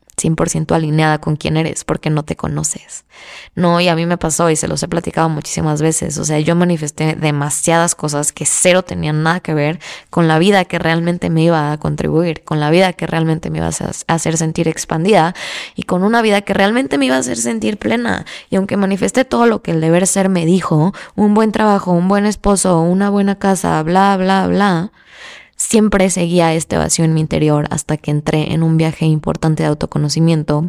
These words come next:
que yo en mi caso lo hice a través de la numerología, que si les interesa, estoy dando lecturas de numerología y tenemos un taller online disponible para aprender a hacer lecturas de numerología,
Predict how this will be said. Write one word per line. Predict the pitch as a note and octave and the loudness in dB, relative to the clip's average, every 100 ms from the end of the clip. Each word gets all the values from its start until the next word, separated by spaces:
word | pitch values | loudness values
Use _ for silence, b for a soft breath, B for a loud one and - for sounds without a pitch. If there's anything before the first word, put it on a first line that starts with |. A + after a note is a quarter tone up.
| - | -6
que | - E3 | -2 0
yo | |
en | D#3+ | 2
mi | E3 | 0
caso | - D#3+ D#3 | 0 -2 0
lo | D3 | 0
hice | D3 | -2
a | - | -4
través | D3+ D3+ | -2 0
de | D3+ D3 D#3+ | -2 0 2
la | D3+ | 2
numerología, | D3+ D3 D3+ D3+ - E3 D#3 - _ _ _ _ _ _ - | 2 2 2 0 2 2 2 -4 _ _ _ _ _ _ -4
que | G#3+ | 0
si | F#3+ | 4
les | F#3+ F#3+ | 4 2
interesa, | F3+ G3+ F#3+ F#3 G3 B B B | 2 2 4 2 0 B B B
estoy | - - F#3 | -6 2 4
dando | E3+ E3 | 4 4
lecturas | D#3+ - A#3+ A#3 | 0 2 2 4
de | |
numerología | G3 F3+ E3+ E3 E3 - F#3+ G#3 B B B - | 2 2 2 2 2 4 4 4 B B B 4
y | C#4 C#4+ D4 - | 8 8 6 0
tenemos | - F#3 F#3+ | 0 2 2
un | F#3 | 0
taller | F3+ F3+ F3 | 2 2 4
online | E3+ E3+ E3 E3+ | 4 2 2 2
disponible | F3 - E3 D#3+ E3 D#3+ | 0 0 4 4 4 2
para | D#3+ F3+ F#3+ | 2 4 4
aprender | F3+ E3 E3 A3+ | 2 0 2 4
a | |
hacer | A3 F3 | 4 2
lecturas | F3 D#3+ - D#3+ D#3 | 0 -2 -2 -2 0
de | |
numerología, | D#3+ D#3 D3+ D3+ - D#3+ D#3 | 0 0 0 0 0 0 0